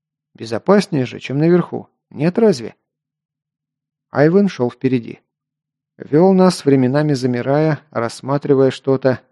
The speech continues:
видимое только ему в его навороченных очках.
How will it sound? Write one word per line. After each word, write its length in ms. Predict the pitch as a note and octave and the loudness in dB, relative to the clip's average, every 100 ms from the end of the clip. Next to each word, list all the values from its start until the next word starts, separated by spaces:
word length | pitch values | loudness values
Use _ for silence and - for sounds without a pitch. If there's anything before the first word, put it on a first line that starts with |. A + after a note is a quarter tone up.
| _ | _
видимое 520 | A2 C3 C3 B2+ B2 | -6 -2 -2 -2 -2
только 280 | C3 B2+ B2 | -2 -2 -2
ему 340 | A#2+ A#2+ C3 - | -4 -2 -4 -4
в 20 | B2 | -6
его 260 | A#2+ A#2+ | -4 -4
навороченных 640 | B2 A#2 A#2+ A#2 A#2+ A#2 A#2 | -4 -2 -2 -4 -8 -12 -12
очках. 480 | A2 - A#2 - | -14 -8 -10 -10